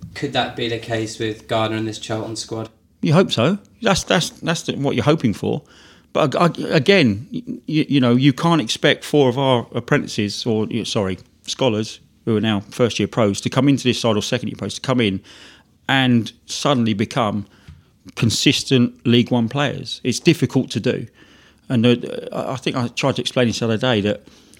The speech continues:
Speaker 2: it needs to be on your terms when you bring a kid through, not on, not on, not on their terms. So you, if you're forcing three kids into a team at once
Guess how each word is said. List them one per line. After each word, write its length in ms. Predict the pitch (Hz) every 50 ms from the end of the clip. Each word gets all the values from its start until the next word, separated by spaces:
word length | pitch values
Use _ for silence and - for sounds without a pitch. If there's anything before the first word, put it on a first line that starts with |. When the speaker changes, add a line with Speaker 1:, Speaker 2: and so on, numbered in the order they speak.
| - - - - _ _ _ _ _ _ _ _ _ _ _
Speaker 2:
it 120 | - 127 135
needs 160 | 151 156 -
to 60 | 156
be 40 | 147
on 80 | 139
your 240 | 135 143 147 143 135
terms 340 | - - 120 107 101 98 90
when 100 | 110 101
you 60 | 101
bring 140 | 92 110 104
a 60 | 98
kid 180 | - - 107 -
through, 260 | - - 98 95 101 - -
not 140 | 127 131 -
on, 160 | 127 120 120 123
not 160 | 135 127 -
on, 260 | 139 117 110 113 113 - -
not 140 | 127 123 117
on 80 | 110
their 160 | 117 120 117
terms. 500 | 107 - - 107 104 117 127 127 - - -
So 140 | - - 131
you, 220 | 127 131 135 139 151
if 220 | 147 139 131 - 143
you're 80 | 139
forcing 440 | - - 170 165 160 - - 151 131
three 220 | - - 147 139 -
kids 220 | - 139 110 110
into 200 | 120 117 107 117
a 40 | 107
team 280 | - - 143 123 110 110
at 80 | -
once 520 | 123 123 110 98 101 - - - - -